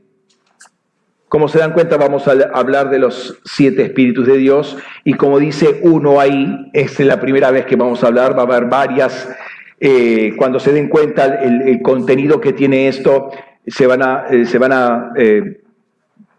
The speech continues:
eh, van a entender que no se puede agotar en una sola, eh, charla, ¿sí? En una sola, eh, sermón o como quieran llamarlo. Vamos a ir a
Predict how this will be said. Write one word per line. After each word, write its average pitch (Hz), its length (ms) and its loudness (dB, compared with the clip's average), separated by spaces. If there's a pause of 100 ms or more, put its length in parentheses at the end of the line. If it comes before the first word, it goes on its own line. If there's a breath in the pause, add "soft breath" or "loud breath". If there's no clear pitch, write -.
(320)
eh, 117 200 0
van 147 180 0
a - 20 -4
entender 143 560 0
que 127 200 2
no 131 280 0
se 147 160 0
puede 147 280 2
agotar 131 840 -2 (240 loud breath)
en 131 180 2
una 135 200 0
sola, 113 920 -2 (180)
eh, 101 520 2
charla, 95 460 -2
¿sí? 156 440 -2 (240)
En 110 80 2
una 117 120 2
sola, 107 680 -2
eh, 98 200 0
sermón 117 580 0
o 104 140 -2
como 98 200 0
quieran 107 240 0
llamarlo. 87 480 -6 (720 loud breath)
Vamos 226 360 0
a 185 120 2
ir 180 440 0
a 151 640 -4